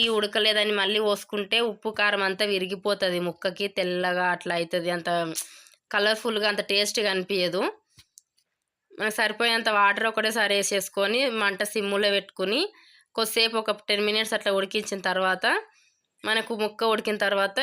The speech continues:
ఎసరు ఎక్కువ ఉందనిపిస్తే మళ్ళీ మంట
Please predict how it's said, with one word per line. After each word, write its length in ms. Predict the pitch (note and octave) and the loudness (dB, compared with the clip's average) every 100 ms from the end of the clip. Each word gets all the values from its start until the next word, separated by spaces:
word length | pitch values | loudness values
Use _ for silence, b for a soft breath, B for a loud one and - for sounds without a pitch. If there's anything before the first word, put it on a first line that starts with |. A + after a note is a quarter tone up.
| C4+ | 2
ఎసరు 280 | G#3+ A#3+ | 0 0
ఎక్కువ 320 | A3 G#3 - A#3+ | 0 -2 0 2
ఉందనిపిస్తే 760 | A3+ A3 G#3 G3+ G3 F3 - A3+ F#4+ - b b b b _ _ | 2 2 0 0 -4 -4 -2 0 -2 -6 b b b b _ _
మళ్ళీ 400 | - A3+ A#3 C#4 C#4+ B3 A3+ - G3 | -4 0 2 4 4 2 0 -4 -4
మంట 340 | G#3+ G#3+ G#3+ | 0 0 2